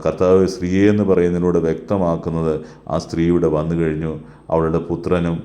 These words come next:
വന്നു കഴിഞ്ഞു. തൻ്റെ പിതാവുമായുള്ള സമാനത നിലനിർത്തേണ്ട കാര്യമായി പരിഗണിക്കാതെ ദാസൻ്റെ വേഷം ധരിച്ച് അവിടുന്ന് ഈ ഭൂമിയിൽ നമ്മുടെ പാപങ്ങളെ ഏറ്റുവാങ്ങി, വാങ്ങിക്കൊണ്ട് കുരിശുമരണത്തോളം താഴ്ത്തപ്പെട്ടവനായിട്ട് മാറുന്നു.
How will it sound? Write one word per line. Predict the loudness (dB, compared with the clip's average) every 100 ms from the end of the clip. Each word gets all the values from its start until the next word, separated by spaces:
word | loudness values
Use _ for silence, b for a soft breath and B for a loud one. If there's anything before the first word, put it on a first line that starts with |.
| -6 -6
വന്നു | -4 -2
കഴിഞ്ഞു. | -4 -4 -6
തൻ്റെ | -4 -2
പിതാവുമായുള്ള | 2 2 2 2 0 -2 -2
സമാനത | -2 0 0 0 0 -4 B B -4
നിലനിർത്തേണ്ട | 2 2 2 2 2 2 2 0
കാര്യമായി | 0 0 0 0 0
പരിഗണിക്കാതെ | -2 0 -2 0 2 2 2
ദാസൻ്റെ | 0 0 0 0 0
വേഷം | 0 -2 -2
ധരിച്ച് | -2 -2 0 -4 -4 B B -4
അവിടുന്ന് | -2 0 -2
ഈ | -2
ഭൂമിയിൽ | -2 -2 0 0 -2 -6
നമ്മുടെ | -4 -4 0
പാപങ്ങളെ | 0 0 -2 -2 0
ഏറ്റുവാങ്ങി, | 0 0 -2 -2 -6 -10 -20 -10
വാങ്ങിക്കൊണ്ട് | -4 -4 -2 -2 -2 -4 B B -4
കുരിശുമരണത്തോളം | -4 -2 -2 0 0 0 0 -2 0
താഴ്ത്തപ്പെട്ടവനായിട്ട് | 0 0 -2 -4 -4 -2 -2 -2 -4 -2 -4 -4
മാറുന്നു. | -4 -4 -6 -12